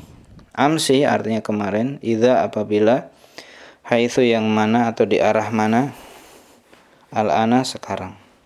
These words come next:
Ya, jadi selesai pembahasan tentang apa? Dzaraf atau maf'ul fih. Jadi kita, yang perlu kita ingat adalah kalau ada kata dia berkedudukan sebagai maf'ul fih, ya, keterangan waktu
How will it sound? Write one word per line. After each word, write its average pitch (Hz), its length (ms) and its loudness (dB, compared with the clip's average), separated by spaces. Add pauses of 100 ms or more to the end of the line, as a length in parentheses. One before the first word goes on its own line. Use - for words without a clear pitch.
(1300)
Ya, 113 240 0
jadi 101 320 -4
selesai 127 640 0
pembahasan 113 560 -2
tentang 107 320 -2
apa? 113 100 0 (380)
Dzaraf 104 800 -2
atau 117 400 -2
maf'ul 110 640 -2
fih. - 320 -4
Jadi 98 240 -10
kita, 127 480 -2 (640)
yang 110 160 0
perlu 113 240 2
kita 110 160 0
ingat 113 240 2
adalah 107 320 0
kalau 107 240 0
ada 107 240 0
kata 127 640 0
dia 107 240 0
berkedudukan 107 720 0
sebagai 101 880 -6
maf'ul 110 480 -2
fih, 123 400 -2
ya, - 80 -8
keterangan 101 640 -6
waktu 135 560 0